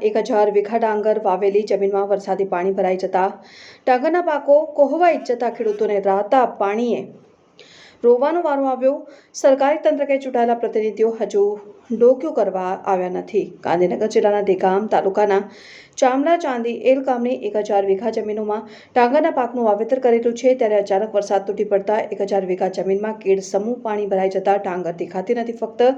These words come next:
જ્યાં જુઓ ત્યાં પાણી નજરે પડે છે, એટલે આ વિસ્તારના ખેડૂતોની ડાંગરના પાકો નિષ્ફળ જતા લાખોના ખર્ચા માથે પડે છે. તેથી ખેડૂતો નિરાશ બનીને જાણે કે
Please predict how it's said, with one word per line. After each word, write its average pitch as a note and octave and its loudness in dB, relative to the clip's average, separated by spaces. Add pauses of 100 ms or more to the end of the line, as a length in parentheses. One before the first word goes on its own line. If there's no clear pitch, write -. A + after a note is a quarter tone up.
(460)
જ્યાં A#3 2
જુઓ C#4 2
ત્યાં C4+ 0
પાણી C4 -2
નજરે G3 -4
પડે F3+ -6
છે, F#3+ -4
એટલે G3+ 0 (300)
આ - 2
વિસ્તારના B3+ 2
ખેડૂતોની B3 2 (880)
ડાંગરના A3+ 2
પાકો C#4 -2
નિષ્ફળ B3 -4
જતા A3 -2
લાખોના G3+ -2
ખર્ચા F#3+ -4
માથે G#3 -4
પડે G3 0
છે. A3 -2
તેથી G3+ -2
ખેડૂતો G3 -2
નિરાશ F3+ -4 (140)
બનીને G#3 0
જાણે G#3 0
કે A#3 4